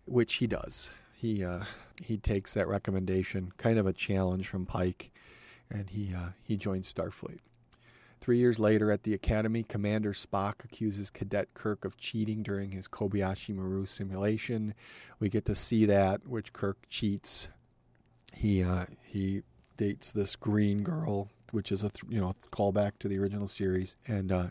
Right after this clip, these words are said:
he has her reprogram the Kobayashi Maru program so that, um,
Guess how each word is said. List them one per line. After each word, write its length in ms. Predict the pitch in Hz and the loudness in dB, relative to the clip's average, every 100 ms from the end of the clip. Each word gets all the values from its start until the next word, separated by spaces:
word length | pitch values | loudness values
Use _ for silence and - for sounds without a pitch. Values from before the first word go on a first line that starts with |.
| - | -4
he 180 | - 101 | 0 2
has 280 | 101 98 | 4 2
her 140 | - 95 | 4 4
reprogram 800 | 95 101 - 107 101 95 95 95 | 6 4 4 4 6 6 2 2
the 80 | 92 | 2
Kobayashi 560 | 104 98 98 92 - | 4 6 6 4 2
Maru 280 | 98 95 95 | 0 4 2
program 560 | - 98 95 92 92 92 - - - - - | 4 4 6 4 2 -2 -12 -20 -20 -20 -10
so 260 | - 101 | 0 4
that, 380 | 98 95 92 - - | 4 4 2 -2 -8
um, 420 | - 117 113 | -8 -10 -12